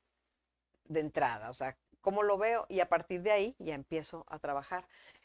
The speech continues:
Claro que hay directores que son, eh, que tienen i-, unas ideas más fijas del personaje, y entonces ellos te guían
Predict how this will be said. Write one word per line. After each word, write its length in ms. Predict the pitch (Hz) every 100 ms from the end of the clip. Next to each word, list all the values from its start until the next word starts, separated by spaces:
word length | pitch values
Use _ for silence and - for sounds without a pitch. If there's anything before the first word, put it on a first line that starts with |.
| _
Claro 220 | 202 190
que 60 | 208
hay 60 | 214
directores 720 | 233 220 - 208 208 - - -
que 100 | 180
son, 460 | 196 180 185 185 - - -
eh, 240 | 175 165
que 80 | 170
tienen 320 | 175 190 196 - _ -
i-, 120 | 214
unas 260 | 190 196
ideas 240 | 202 185 180
más 200 | 196 -
fijas 300 | 208 - 196
del 140 | 190
personaje, 540 | 185 175 185 180 - 208
y 100 | 180
entonces 340 | 156 165 170
ellos 220 | 185 185
te 80 | 180
guían 380 | 165 180 185